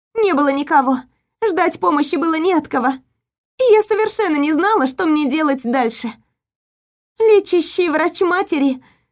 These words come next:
тоже не сказал мне ничего хорошего и обнадёживающего. Мама находилась в тяжёлом состоянии и ещё не приходила в себя. Я металась,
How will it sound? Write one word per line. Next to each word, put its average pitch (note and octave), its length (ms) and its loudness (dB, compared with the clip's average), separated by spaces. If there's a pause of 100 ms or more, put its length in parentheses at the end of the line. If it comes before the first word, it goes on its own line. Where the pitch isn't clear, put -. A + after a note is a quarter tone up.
(140)
тоже F4+ 280 2
не D#4 120 -2
сказал F4 420 0
мне D4 180 0
ничего E4+ 460 -2
хорошего C#4 680 0 (400)
и A#4 100 4
обнадёживающего. C4 1040 0 (440)
Мама F#4+ 300 2
находилась E4 580 -2
в - 100 -20
тяжёлом D#4 440 0
состоянии D#4+ 840 0 (480)
и A#4 100 4
ещё F4 340 0
не D4+ 120 0
приходила C4+ 600 -2
в A#3 60 -8
себя. A#3+ 400 -4 (600)
Я G#4+ 180 6
металась, E4+ 640 -2